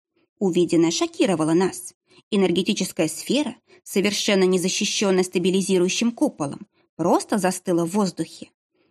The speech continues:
От напряжения, что сейчас витало в открытой нами комнате, лично у меня побежали мурашки по всему телу. "Нельзя туда входить", —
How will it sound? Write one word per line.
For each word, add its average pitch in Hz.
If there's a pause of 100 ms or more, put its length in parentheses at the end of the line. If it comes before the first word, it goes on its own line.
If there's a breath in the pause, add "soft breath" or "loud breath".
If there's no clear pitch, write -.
От -
напряжения, 220
что -
сейчас 185
витало 185
в 175
открытой 190
нами 180
комнате, - (340 loud breath)
лично 349
у 196
меня 180
побежали 180
мурашки 180
по 175
всему 175
телу. - (580)
"Нельзя 175
туда 175
входить", — 180